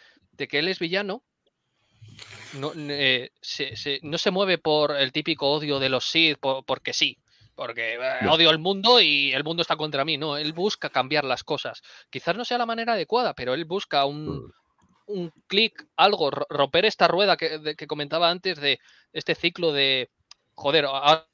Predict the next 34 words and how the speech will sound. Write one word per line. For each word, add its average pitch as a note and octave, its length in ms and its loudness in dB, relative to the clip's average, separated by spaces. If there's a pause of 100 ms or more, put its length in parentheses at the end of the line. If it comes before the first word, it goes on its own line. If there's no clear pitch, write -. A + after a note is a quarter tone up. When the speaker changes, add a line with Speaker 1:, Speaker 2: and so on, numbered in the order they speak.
(160)
Speaker 1:
son E3+ 140 -2
los D3 120 0
buenos, F3 280 -2
ahora D#3 120 0
son D3+ 120 -4
los C#3+ 80 -4
malos, F3 240 0
siempre D#3+ 280 0
a C#3+ 60 8
hostias, E3 400 0
da D#3 60 2
igual D#3+ 220 2
que D#3+ 100 -2
se D#3 80 -4
llamen D#3 180 -2
mandalorianos, D3 580 0
da D#3+ 120 0
igual D#3 200 -2
que D#3+ 80 -6
se - 100 -6
llamen C#3+ 200 -4
Jedi, F#3 220 -2
da D3+ 80 -4
i-, D#3+ 80 -10 (720)
siempre G3+ 300 2
lo D3 100 6
mismo. E3+ 420 -6 (440)
Y D#3 80 4
él F3+ 60 6
busca G3+ 280 0
Speaker 2:
Sí, C3 80 6
sí, - 60 6
Speaker 1:
romper F#3+ 260 2
Speaker 2:
sí. D3 60 -6